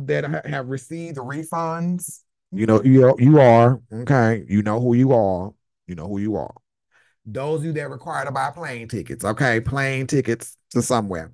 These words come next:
You know who you are. Um, the refund is for a reason, and we will talk about it, um,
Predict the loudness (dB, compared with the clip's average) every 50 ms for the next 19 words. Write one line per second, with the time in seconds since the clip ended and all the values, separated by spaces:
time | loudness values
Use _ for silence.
0 | _ -20 -18 -18 -16 -14 -12 -10 -8 -6 -2 0 2 4 4 4 2 0 -4 -10
1 | -18 -20 -16 _ -4 -2 -2 -2 -2 -4 -6 -10 -10 -8 -6 -6 -6 -6 -6 -8
2 | -6 -2 -2 -2 -2 -2 -6 -6 -2 0 0 2 2 2 0 -2 -4 -6 -6 -2
3 | -2 0 0 0 0 -2 -6 _ _ -14 -12 -12 -10 -8 -8 -6 -6 -6 -6 -6
4 | -6 -8 -8 -6 -6 -6 -6 -8 -8 -10 -14 -14 -12 -10 -8 -8 -6 -6 -6 -8
5 | -8 -10 -10 -12 -14